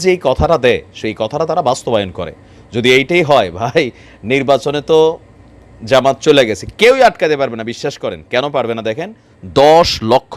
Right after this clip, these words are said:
টাকা। কত টাকা? দশ লক্ষ টাকা। কারা পাবে? এই মুহূর্তে আমরা যদি বাংলাদেশের তরুণ ভোটারদের একটা সংখ্যা দেখি, মুরব্বী ভোটার থেকে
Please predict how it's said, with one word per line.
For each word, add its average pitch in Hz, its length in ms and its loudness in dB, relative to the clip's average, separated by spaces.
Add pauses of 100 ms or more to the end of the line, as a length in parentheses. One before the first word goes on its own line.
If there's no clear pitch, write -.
(140)
টাকা। 101 160 -2 (120)
কত 110 120 -6 (100)
টাকা? 151 200 2 (460)
দশ 131 360 2 (200)
লক্ষ - 200 -4 (140)
টাকা। 92 160 -6 (140)
কারা 170 180 4
পাবে? 135 260 -2 (500)
এই 185 220 2
মুহূর্তে 220 400 -8 (180)
আমরা 123 180 -8
যদি 156 100 -10
বাংলাদেশের 135 480 -8 (140)
তরুণ 202 400 2
ভোটারদের 170 500 0
একটা 123 140 -8 (100)
সংখ্যা 110 340 -6
দেখি, 139 200 -2 (520)
মুরব্বী 175 480 2
ভোটার 190 400 -2
থেকে 208 160 -4